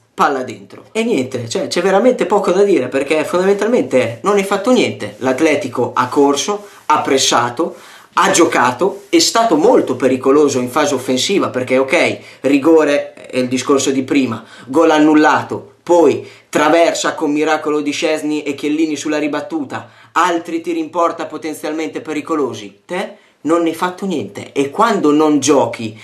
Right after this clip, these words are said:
e soprattutto giochi contro chi mette l'anima in campo e vuole vincere, e perdi, che sia uno, due, tre o più a zero, te lo meriti. Stop, perché il discorso è sempre quello. Poi sotto di due a zero hai deciso, no,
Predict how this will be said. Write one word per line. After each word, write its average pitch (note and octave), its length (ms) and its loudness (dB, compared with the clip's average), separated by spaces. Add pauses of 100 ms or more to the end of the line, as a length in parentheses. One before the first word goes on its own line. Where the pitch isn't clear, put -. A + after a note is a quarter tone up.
(100)
e E3+ 100 2
soprattutto E3 800 0
giochi C3+ 420 0
contro C3 500 0
chi D3 300 -2 (160)
mette F3 400 0
l'anima D3 400 4
in C3 140 0
campo A2 600 -4
e C#3+ 120 4
vuole D3+ 340 6
vincere, B2+ 640 -2 (180)
e - 160 2
perdi, D3+ 540 2
che C3+ 140 0
sia E3 400 2
uno, D#3 400 -2
due, D3 380 0
tre D3+ 320 -2
o C#3 120 -2
più D#3+ 180 -2
a C3+ 140 -2
zero, A2+ 480 -8 (420)
te G3 100 -10
lo G3+ 100 -4
meriti. A2+ 520 -10 (160)
Stop, - 400 -6 (300)
perché G3 240 -2
il G#3+ 60 -4
discorso C#3+ 600 -8
è F#3 80 -8
sempre G#3 320 -6
quello. B2+ 360 -2
Poi - 340 2
sotto G3 340 -2
di F#3 100 -6
due G3+ 140 -2
a G#3 40 0
zero G3 440 -2 (200)
hai E3 160 2
deciso, F3 440 2
no, E3 280 2